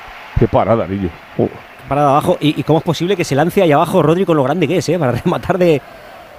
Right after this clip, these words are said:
Speaker 2: en plancha. De, digo, en plancha,
Speaker 1: Y
Speaker 2: de
Speaker 1: te digo
Speaker 2: cabeza.
Speaker 1: una cosa, con el sol, con el sol de cara, Ramsdale, eh, que es el único sitio donde queda sol del campo, que es su portería, ¿no?
Speaker 2: <laughs> Para el portero, ¿no?
Speaker 1: Sí, sí.
Speaker 2: Sí, la, la parada a, antes a Foden, igual sí que me tiene un poco de suerte porque le pega en el pie,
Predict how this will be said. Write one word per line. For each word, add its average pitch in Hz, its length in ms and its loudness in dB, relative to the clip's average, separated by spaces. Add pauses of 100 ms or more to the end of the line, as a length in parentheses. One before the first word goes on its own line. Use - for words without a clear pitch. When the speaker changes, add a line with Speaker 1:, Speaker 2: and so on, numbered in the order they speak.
(140)
Speaker 2:
en 110 140 0
plancha. 151 340 0 (300)
De, 120 160 -2
digo, 135 140 4
en 127 60 0
plancha, 123 220 0
Speaker 1:
Y 117 40 0
Speaker 2:
de 120 60 0
Speaker 1:
te - 80 4
digo 123 140 4
Speaker 2:
cabeza. 139 100 0
Speaker 1:
una 104 40 -2
cosa, 143 240 0
con 123 140 2
el 113 100 0
sol, 143 200 0
con 123 180 0
el 117 100 0
sol 143 200 -2
de 151 120 -2
cara, 151 300 0
Ramsdale, 120 500 0
eh, 143 40 -6
que 131 100 -4
es 123 100 -2
el 143 60 2
único 151 240 2
sitio 147 220 2
donde 127 120 -2
queda 139 200 0
sol 147 200 0
del 113 160 -4
campo, 123 320 -2
que 139 60 -4
es 139 60 -4
su 160 100 -6
portería, 127 580 0
¿no? 117 100 -4 (300)
Speaker 2:
<laughs> - 220 -4
Para 180 160 2
el 170 40 2
portero, 170 400 2
¿no? 214 160 2 (960)
Speaker 1:
Sí, 160 120 0
sí. 165 280 2 (720)
Speaker 2:
Sí, 160 160 -4
la, 139 200 2
la 147 140 2
parada 247 520 4
a, 208 260 2
antes 202 280 0
a 185 100 4
Foden, 214 460 2 (220)
igual 165 260 2
sí - 80 -4
que 208 80 2
me 196 60 4
tiene 202 140 2
un 180 60 -2
poco 196 160 2
de 190 80 6
suerte 208 240 0
porque 165 140 0
le 139 60 2
pega 185 140 0
en 214 60 4
el 170 100 4
pie, 180 280 4